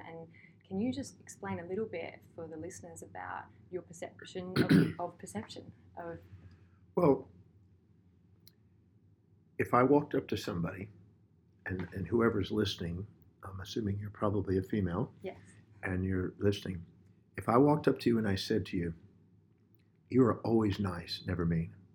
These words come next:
Speaker 2: always kind, never cruel, always generous, never stingy, always peaceful, never wrathful, always positive, never negative, always giving, never taking." If I said that to you,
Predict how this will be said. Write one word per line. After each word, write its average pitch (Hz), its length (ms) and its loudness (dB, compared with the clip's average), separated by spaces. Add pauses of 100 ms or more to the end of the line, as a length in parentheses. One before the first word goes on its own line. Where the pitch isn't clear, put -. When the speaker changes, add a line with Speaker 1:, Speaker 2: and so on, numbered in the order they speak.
(280)
Speaker 2:
always 101 260 2
kind, 90 500 2
never 85 180 -4
cruel, 107 360 -2 (720)
always 87 220 -2
generous, 104 480 2
never 104 160 -2
stingy, - 460 -2 (360)
always 98 200 -2
peaceful, 131 400 4
never 117 200 0
wrathful, 90 440 -2 (500)
always 127 300 6
positive, 113 420 4
never 101 180 -2
negative, 87 300 -6 (840)
always 110 200 2
giving, 113 320 4
never 98 200 2
taking." - 380 -2 (1500)
If 98 140 -6
I 110 80 2
said 156 240 4
that 135 160 2
to - 120 -4
you, 92 200 -2